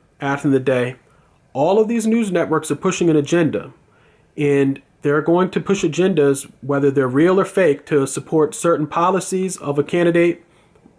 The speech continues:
If they're become, if they become president or they become, uh, senator in the Senate, they're all pushing for their candidate in the policies that, you know, their candidate supports. And so a right-wing candidate is going to get the support of Fox,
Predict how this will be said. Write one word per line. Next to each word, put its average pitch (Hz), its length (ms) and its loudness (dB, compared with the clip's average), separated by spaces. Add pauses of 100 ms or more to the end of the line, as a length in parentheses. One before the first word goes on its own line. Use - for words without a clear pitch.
If 139 180 -4
they're 139 380 2 (120)
become, 135 260 -4
if 143 120 -2
they 143 100 4
become 139 260 -2
president 185 580 -2 (440)
or 135 80 -4
they 139 100 2
become, 139 360 0 (220)
uh, 123 180 0
senator 175 440 2
in 160 80 2
the 147 80 2
Senate, 185 400 -2 (420)
they're 139 160 0
all 170 180 2
pushing 202 360 -2
for 151 420 0 (120)
their 165 180 2
candidate 147 720 0
in 143 160 -2
the 135 80 0
policies 156 800 0
that, 139 340 -2
you 143 60 -2
know, 135 180 0
their 143 220 2
candidate 147 440 0
supports. - 520 -4 (380)
And 131 140 -6
so 135 300 0
a 143 80 -2
right-wing 170 580 2
candidate 170 640 0 (400)
is 135 180 -6
going 151 220 0
to 151 80 -6
get 202 160 0
the 160 80 -4
support 143 340 -2
of 143 80 -6
Fox, - 500 -4